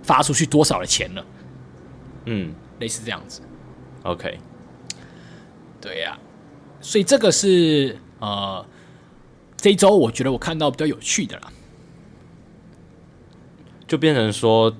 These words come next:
Speaker 2: 他们可能，就这些平台要做的事情，就是把人拉进来嘛，而且不只是拉进来之后，
Speaker 1: 对。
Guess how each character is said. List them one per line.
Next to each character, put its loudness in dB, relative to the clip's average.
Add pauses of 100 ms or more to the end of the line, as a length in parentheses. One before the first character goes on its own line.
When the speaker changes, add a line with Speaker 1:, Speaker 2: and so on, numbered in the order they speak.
(160)
Speaker 2:
他 -4
们 -2
可 -2
能， -2 (760)
就 -4
这 2
些 4
平 -2
台 0
要 2
做 0
的 -2
事 -4
情， -10
就 -8
是 -6 (260)
把 2
人 -2
拉 2
进 -6
来 -10
嘛， -12
而 -8
且 -6
不 -8
只 -2
是 -6
拉 0
进 -6
来 -6
之 -8
后， 0
Speaker 1:
对。 -10